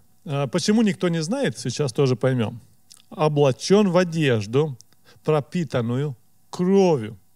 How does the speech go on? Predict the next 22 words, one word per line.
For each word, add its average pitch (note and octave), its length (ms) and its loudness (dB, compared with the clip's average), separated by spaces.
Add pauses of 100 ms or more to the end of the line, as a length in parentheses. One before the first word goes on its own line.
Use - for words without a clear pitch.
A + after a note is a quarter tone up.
(280)
И C3+ 100 -4
речь C3+ 220 -6
идёт C#3+ 240 -4
о B2+ 80 0
верхней C3 580 -4
одежде, D3 500 -6
которая C#3 420 -6
описывает C#3+ 800 -8
имя. D#3 460 -4 (640)
А, C#3 540 2
пропитанной E3+ 520 0
кровью A3+ 340 0
можно F3 260 2
означать C#3+ 560 -2
несколько D3 460 -2
вещей. C3+ 480 -2 (100)
Во-первых, C#3 600 -2 (600)
это D3+ 180 4
символ F#3 520 2
жизни. D3+ 460 -2 (120)
Другими C3 360 -6
словами, C#3 640 0